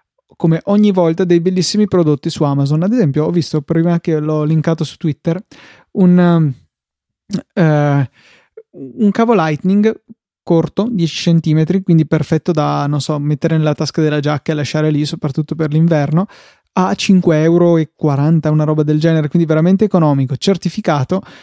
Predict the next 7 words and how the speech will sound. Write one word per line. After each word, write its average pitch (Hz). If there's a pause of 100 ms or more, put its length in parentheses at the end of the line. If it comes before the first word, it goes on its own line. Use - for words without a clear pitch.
(160)
e, 156
e 196
quindi 170 (160)
può 170
essere 156
molto 147
comodo. 135